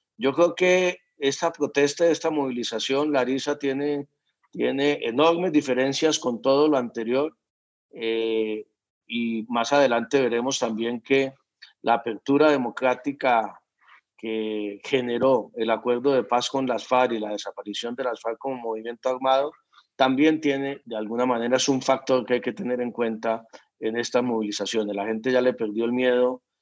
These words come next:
a la protesta, a que lo estigmaticen como miembros de, de grupos al margen de la ley,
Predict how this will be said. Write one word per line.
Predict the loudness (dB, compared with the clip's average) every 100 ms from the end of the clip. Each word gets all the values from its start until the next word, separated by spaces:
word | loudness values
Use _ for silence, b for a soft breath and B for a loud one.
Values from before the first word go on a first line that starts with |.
| _
a | -4 0
la | 0
protesta, | -2 -2 2 2 2 0 0
a | -2
que | -4 -4
lo | -4
estigmaticen | -6 -8 -6 -4 0 0 0 -6
como | -6 -6 -4
miembros | -2 -2 -2 -4 -4
de, | -6 -8 _ b b
de | -4 -2
grupos | -2 -2 -4 -4
al | -2
margen | 0 -2 -2 -2
de | 0
la | 2
ley, | 2 2 0